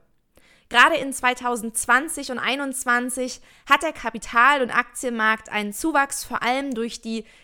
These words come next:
digitalen Angebote der Online-Broker erhalten.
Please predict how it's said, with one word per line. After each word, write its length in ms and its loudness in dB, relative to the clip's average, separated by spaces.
digitalen 480 0
Angebote 680 -2
der 180 -4
Online-Broker 680 -2
erhalten. 600 -6